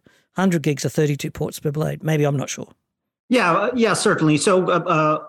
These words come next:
Speaker 2: a lot of the, the Radix inline cards today is thirty-six ports. So you, you had thirty-six by hundred, uh,
Speaker 1: Hmm.
Speaker 2: you had thirty-six by four hundred, and now you're
Speaker 1: Hmm.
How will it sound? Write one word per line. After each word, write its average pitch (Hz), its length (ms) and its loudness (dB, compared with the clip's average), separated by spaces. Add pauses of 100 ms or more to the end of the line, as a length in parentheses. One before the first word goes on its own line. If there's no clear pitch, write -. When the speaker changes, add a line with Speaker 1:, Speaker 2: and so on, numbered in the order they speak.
Speaker 2:
a 165 100 0
lot 175 200 2
of 185 140 0
the, 160 260 2
the 147 120 0
Radix 143 640 -2
inline 143 520 2
cards 139 360 0
today 123 340 0
is 123 220 -2
thirty-six 135 600 -2
ports. 127 400 -2
So 127 340 2
you, 131 360 2
you 151 320 0
had 143 260 -2
thirty-six 147 460 0
by 123 160 0
hundred, 135 500 0
uh, 123 360 2
Speaker 1:
Hmm. 135 80 -2
Speaker 2:
you 131 140 0
had 127 360 -2
thirty-six 143 520 0
by 123 160 0
four 120 220 0
hundred, 135 440 2
and 123 100 2
now 131 200 2
you're 131 180 2
Speaker 1:
Hmm. - 60 -2